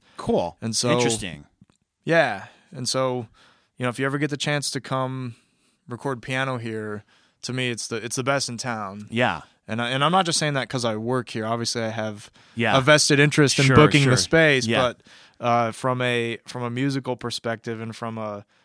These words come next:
Speaker 2: just a fan of recording studios, I, I haven't heard a better sounding piano room.
Speaker 1: Yeah. That's awesome. And the place too is just,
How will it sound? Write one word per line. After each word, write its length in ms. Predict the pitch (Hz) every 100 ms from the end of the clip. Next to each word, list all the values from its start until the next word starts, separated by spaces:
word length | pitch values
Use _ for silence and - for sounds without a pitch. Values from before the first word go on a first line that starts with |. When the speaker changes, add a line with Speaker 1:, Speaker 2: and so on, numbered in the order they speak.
| _
Speaker 2:
just 180 | 123 -
a 80 | 113
fan 300 | 117 117 117
of 100 | 110
recording 400 | 110 117 117 113
studios, 640 | - 113 110 107 104 107
I, 80 | 107 _ _ _ -
I 80 |
haven't 200 | 131 139
heard 140 | 127 123
a 60 |
better 320 | 104 110 110 107
sounding 560 | 110 107 107 104 104 - _ _ _ _ _ -
piano 340 | 120 107 104
room. 260 | 92 85 80
Speaker 1:
Yeah. 280 | 107 101 82 _ _ _ -
That's 140 | -
awesome. 380 | 110 113 98 87 - - - - - _ -
And 260 | 160 160 151
the 220 | 143 -
place 420 | - 175 196 -
too 280 | - 170 180
is 180 | 104 -
just, 320 | 120 - -